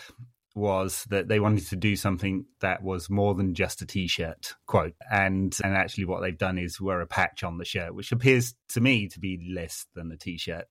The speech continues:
But do, do you expect may any of the teams and the players, as,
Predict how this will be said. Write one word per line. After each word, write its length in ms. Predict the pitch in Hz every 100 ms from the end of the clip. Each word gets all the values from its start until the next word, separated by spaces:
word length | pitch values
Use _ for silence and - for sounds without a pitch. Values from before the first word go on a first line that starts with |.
| 98
But 180 | - 110
do, 220 | 120 139
do 160 | 131 127
you 60 | 139
expect 500 | 117 131 120 - 120 -
may 600 | 117 113 113 110 110 107 -
any 220 | 110 107
of 80 | 95
the 80 | 98
teams 460 | - 104 104 95
and 100 | 95
the 60 | 90
players, 520 | 101 98 95 95 -
as, 240 | 98 90